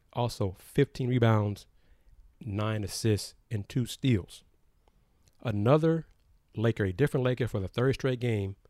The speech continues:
hurt the Rockets. Game two was Markieff Morris. Game three, it was playoff Rondo. Game four, it was Alex Caruso. Caruso scored sixteen points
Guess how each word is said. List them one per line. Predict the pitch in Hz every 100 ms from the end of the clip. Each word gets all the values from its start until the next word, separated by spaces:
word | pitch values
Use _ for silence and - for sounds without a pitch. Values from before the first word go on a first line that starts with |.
| _
hurt | - 110
the |
Rockets. | 110 92 - - - _ _ _ _ _ _
Game | 110 104
two | - 160
was | 127
Markieff | 107 101 - 95
Morris. | 123 165 160 - - _ _ _ _ _ _ -
Game | 117 107
three, | 98 135 139
it | 120
was | 101 90 - - _ -
playoff | 117 117 107
Rondo. | 117 143 143 143 - _ _ _ _ _ _ _
Game | - 107
four, | - 143 143 -
it | 110
was | 104 -
Alex | 120 117 104 - _ -
Caruso. | 117 113 - 82 - _ _ _ _ _
Caruso | - 143 143
scored | 127 123 117
sixteen | - - - 139
points | - 139 135 -